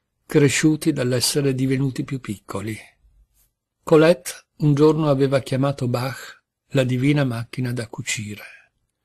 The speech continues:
Come sua abitudine aveva ragione. Come un'umile cucitrice al servizio di Dio,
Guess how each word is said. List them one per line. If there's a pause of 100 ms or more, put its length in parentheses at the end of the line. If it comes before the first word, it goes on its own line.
(440)
Come
sua
abitudine
aveva
ragione. (1000)
Come
un'umile
cucitrice
al
servizio
di
Dio,